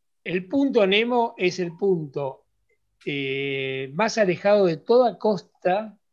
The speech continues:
de cualquier continente y se da la particularidad de que un astronauta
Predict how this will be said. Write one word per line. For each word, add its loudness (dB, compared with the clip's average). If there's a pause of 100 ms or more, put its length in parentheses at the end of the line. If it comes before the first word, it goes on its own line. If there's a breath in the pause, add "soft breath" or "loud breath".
(300)
de -8
cualquier -4
continente -2 (480)
y -4
se -8
da 2
la 2
particularidad 0 (120)
de -6
que -4
un 2
astronauta -2